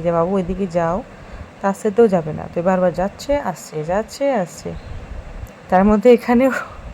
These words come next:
তার মধ্যে ও এইখানটাতে লাফালাফি করছে। ও বলছে, "কেমন আছো বন্ধুরা? আশা করি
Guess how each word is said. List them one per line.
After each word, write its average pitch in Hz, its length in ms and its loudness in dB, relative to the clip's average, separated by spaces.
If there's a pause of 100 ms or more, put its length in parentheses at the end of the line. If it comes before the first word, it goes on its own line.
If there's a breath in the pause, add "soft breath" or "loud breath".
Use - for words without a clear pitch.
(560 loud breath)
তার 226 180 8
মধ্যে 262 240 4
ও 262 160 8
এইখানটাতে 247 640 6
লাফালাফি 214 600 2
করছে। 233 400 -2 (220)
ও 208 240 4
বলছে, 240 400 4
"কেমন 202 260 0
আছো 208 220 0
বন্ধুরা? 208 440 0
আশা 196 200 -4
করি 196 160 -2